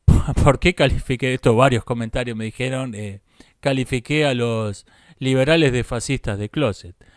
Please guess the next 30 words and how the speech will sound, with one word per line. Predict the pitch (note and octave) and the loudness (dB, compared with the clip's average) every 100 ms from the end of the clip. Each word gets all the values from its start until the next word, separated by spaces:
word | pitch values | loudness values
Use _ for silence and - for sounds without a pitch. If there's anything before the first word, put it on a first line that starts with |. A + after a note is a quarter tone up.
| _ - | _ -4
¿A | A2+ | 0
qué | B2+ | 2
me | B2+ | 2
refiero? | B2 - E3 B2+ | 0 2 4 6
Bueno, | F#3+ C3+ | 4 4
precisamente | E3 G#3 B3 G3+ C4 C#3+ | 0 -2 -2 0 0 -2
a | A#2+ | 0
cosas | D#3 C3+ | 0 0
como | A2 A2 G#2+ | -2 -4 -4
la, | G#2+ G2 G2 F#2+ | -4 -4 -6 -10
la | G#2+ G#2 G2+ | -10 -8 -4
paradoja | A2+ A#2+ C3+ - | -2 0 0 -2
de | G#2+ | -6
la | G#2 | -6
tolerancia | G#2+ G#2+ B2+ B2+ - G2+ | -6 -4 -4 -4 -8 -10
de | F#2+ | -8
Karl | A2 G#2+ | -8 -2
Popper, | - D3 F#2+ - | 0 0 -4 -6
que | G2+ | -10
era | |
el | G2+ | -10
tópico | A2+ G#2 G#2+ G2+ | -8 -6 -6 -8
de | |
ese | G2 G2+ | -10 -10
video | F#2+ A#2+ C#3 F#2+ _ _ _ - | -8 -2 -2 -2 _ _ _ -8
en | G#2 | -6
el | G#2 | -4
canal | G#2+ G#2+ | -4 -2
principal. | G2 G2+ G2+ G2+ C3 G#2+ _ _ _ _ _ - _ _ _ _ _ - | -2 -2 -6 -6 -4 -6 _ _ _ _ _ -20 _ _ _ _ _ -4
Am, | C#3+ C3 B2 B2 B2 | 0 2 2 -2 -6